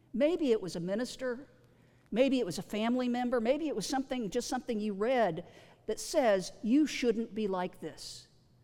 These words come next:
You shouldn't do this. You're not enough."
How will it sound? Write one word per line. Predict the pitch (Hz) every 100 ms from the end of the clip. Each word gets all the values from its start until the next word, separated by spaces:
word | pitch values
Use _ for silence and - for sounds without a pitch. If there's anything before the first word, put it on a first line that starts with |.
| _ _ _ -
You | 226 285
shouldn't | - 277 240 240 170
do | 214 214
this. | 175 156 - - -
You're | 180 240 294
not | 214 202 202 - 202
enough." | 196 160 135 - -